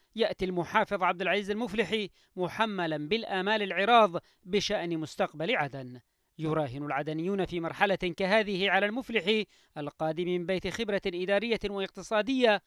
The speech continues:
وصاحب السجل الحافل بالنضال الوطني والعمل السياسي وصاحب الأفق الوطني الواسع لانتشال مدينتهم من انكسار تاريخي شامل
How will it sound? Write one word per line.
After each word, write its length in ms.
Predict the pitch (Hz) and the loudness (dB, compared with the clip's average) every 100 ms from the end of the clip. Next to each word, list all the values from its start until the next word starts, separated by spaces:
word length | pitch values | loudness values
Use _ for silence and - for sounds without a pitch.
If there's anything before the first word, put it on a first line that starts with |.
| _ _ - | _ _ -2
وصاحب 480 | 254 175 175 143 165 | 0 2 2 0 -2
السجل 440 | 160 180 175 208 | -4 -4 -2 -2
الحافل 500 | 185 156 220 208 196 | -2 2 2 2 -4
بالنضال 380 | 185 185 185 196 | -2 -2 0 0
الوطني 680 | 190 185 196 226 247 202 - _ _ | 0 -2 0 0 0 -2 -8 _ _
والعمل 440 | 151 147 139 165 170 | -8 -2 0 0 -2
السياسي 720 | - 196 190 - 247 226 185 _ _ | -4 0 0 0 -2 -4 -8 _ _
وصاحب 500 | 170 165 220 196 180 | -4 0 2 2 0
الأفق 400 | 185 202 175 208 | -4 -4 -6 -4
الوطني 460 | 190 185 185 196 262 | -2 -4 -4 -4 -4
الواسع 560 | 233 156 143 156 127 120 _ _ _ | -2 -2 -2 -4 -6 -8 _ _ _
لانتشال 580 | 156 135 143 143 151 160 | -10 -10 -8 -6 -4 -4
مدينتهم 720 | 160 165 190 185 180 196 180 - _ - | -4 -2 -2 0 0 0 -2 -8 _ -4
من 120 | 185 | -2
انكسار 520 | 175 185 233 220 196 | -2 -2 2 2 2
تاريخي 580 | 196 185 196 220 254 262 | -2 -4 -4 -6 -6 -4
شامل 520 | - 262 208 165 139 | 0 0 0 -2 -6